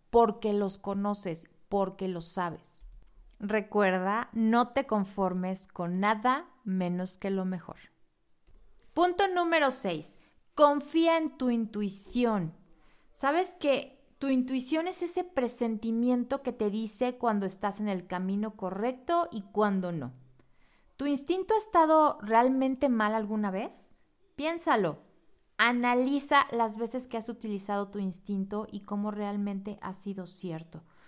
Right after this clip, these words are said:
Cuando eres autoconsciente de ti misma y esa conciencia cada vez se hace más fuerte, sabes que tu mejor apuesta siempre es confiar en lo que tu intuición te dice sobre decisiones, situaciones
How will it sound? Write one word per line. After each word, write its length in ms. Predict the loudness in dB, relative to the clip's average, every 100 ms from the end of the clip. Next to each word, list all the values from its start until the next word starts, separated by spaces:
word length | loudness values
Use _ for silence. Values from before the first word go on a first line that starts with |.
| -20 -20 -20 -20 -20 -2
Cuando 320 | 2 4 4
eres 300 | 4 0 2
autoconsciente 1160 | 0 0 -2 -4 -2 -4 -4 -4 -4 -2 -2 -2
de 140 | -2
ti 280 | -4 -4 0
misma 560 | 0 0 -4 -4 -6 -6
y 120 | -6
esa 200 | -6 -8
conciencia 760 | -10 -8 -6 -4 -4 -4 -6 -6
cada 160 | -4
vez 160 | -4 -4
se 80 | -6
hace 180 | -4
más 380 | -2 -2 -2 -6
fuerte, 640 | -12 -10 -8 -8 -8 -8 -12 -20 _
sabes 560 | -4 2 4 4 0 0
que 140 | -2
tu 180 | -2 -2
mejor 400 | 0 0 2 2
apuesta 580 | 0 -2 -2 -2 -4 -8
siempre 560 | -8 -4 -4 -4 -2 -4 -6 _ _
es 200 | -4 -4
confiar 440 | -2 -4 -2 2 2
en 160 | 2
lo 140 | 0 -2
que 100 | -6
tu 160 | -4
intuición 680 | -2 -2 -4 -8 -4 -4 -2
te 140 | -4
dice 480 | -4 -4 -6 -6 -6
sobre 440 | -10 -8 -6 -6 -6
decisiones, 880 | -8 -10 -14 -4 0 0 0 -4
situaciones 1160 | -8 -12 -12 -10 -8 -6 -6 -4 -2 -2 -4 -8